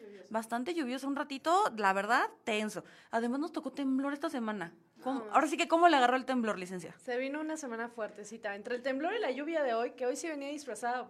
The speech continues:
Speaker 1: de abogada, pero se canceló porque me mojé,
Speaker 2: <laughs>
Speaker 1: como no tiene
Speaker 2: La
Speaker 1: idea.
Speaker 2: lluvia sí arruinó tus planes.
Speaker 1: Sí, un poco, pero no
Speaker 2: Ay,
Speaker 1: importa.
Speaker 2: Dios.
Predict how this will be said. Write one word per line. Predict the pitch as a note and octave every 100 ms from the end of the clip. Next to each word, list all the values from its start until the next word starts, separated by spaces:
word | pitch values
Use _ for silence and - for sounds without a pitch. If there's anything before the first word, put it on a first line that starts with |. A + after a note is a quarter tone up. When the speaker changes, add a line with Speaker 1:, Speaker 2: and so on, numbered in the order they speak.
| -
Speaker 1:
de | G#3
abogada, | G#3+ G#3+ A3 C4 C4+
pero | G3+
se | G3 G3+
canceló | G#3 G#3 A3 A3 C#4
porque | C#4+ A#3 G#3+ G#3 G#3+
me |
mojé, | A3+ A#3+ B3+ D#4+
Speaker 2:
<laughs> | C#5 D#5 - -
Speaker 1:
como | C4
no | C#4
tiene | E4+ D4
Speaker 2:
La | C4 C4+
Speaker 1:
idea. | F4
Speaker 2:
lluvia | F#4
sí | F#4+ D#4+
arruinó | E4 D#4 C4
tus | A#3+ -
planes. | G#3+ G3 -
Speaker 1:
Sí, | F4 D#4 C#4+
un | F4
poco, | F#4 - A#3 G#3
pero | A#3+
no | C4+
Speaker 2:
Ay, | C#4+
Speaker 1:
importa. | - - -
Speaker 2:
Dios. | E3+